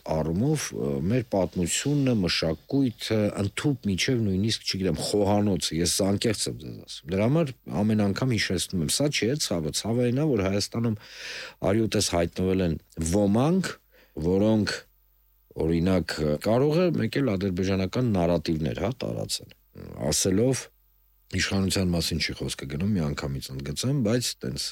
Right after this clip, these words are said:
թավշյա համակիրներից, հա, բոլորը չէ,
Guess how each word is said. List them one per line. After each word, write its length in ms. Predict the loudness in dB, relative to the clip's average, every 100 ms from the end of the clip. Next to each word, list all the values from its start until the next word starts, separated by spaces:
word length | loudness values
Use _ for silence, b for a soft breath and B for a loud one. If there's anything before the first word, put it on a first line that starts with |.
| -12 B B B B B B -20 -12 -4
թավշյա 480 | 0 2 4 4 4
համակիրներից, 920 | 4 2 0 -2 0 2 2 0 0
հա, 240 | -2 -2 -4 -6 -2
բոլորը 480 | 2 4 4 2 0
չէ, 220 | 0